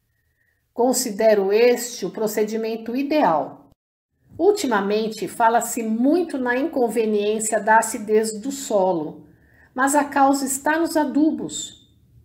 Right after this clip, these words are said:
Portanto, se deixar de usá-los, essa preocupação passa a não mais existir. Há outro aspecto que surpreende as pessoas. A agricultura considera danosa a prática de cultura repetitiva.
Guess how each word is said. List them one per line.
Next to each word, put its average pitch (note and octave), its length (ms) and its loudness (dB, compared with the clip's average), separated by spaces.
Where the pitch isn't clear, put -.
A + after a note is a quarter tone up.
Portanto, D#4 480 2
se A4 300 0
deixar B3+ 560 2
de A3+ 100 -4
usá-los, A#3+ 880 -2
essa E4+ 300 2
preocupação A3+ 1040 -4
passa C4 380 -2
a A3+ 40 -2
não A3 320 -2
mais G3+ 240 -4
existir. E3+ 800 -10
Há D4+ 100 4
outro E4 340 6
aspecto A3 720 2
que - 120 -12
surpreende A#3+ 640 -2
as A#3 140 -4
pessoas. E3 800 -6
A B3 120 2
agricultura A#3+ 840 2
considera G#3+ 720 2
danosa A3 920 4
a F#3 40 0
prática A3+ 600 0
de G#3+ 100 -6
cultura A3 520 0
repetitiva. A#3+ 1500 -2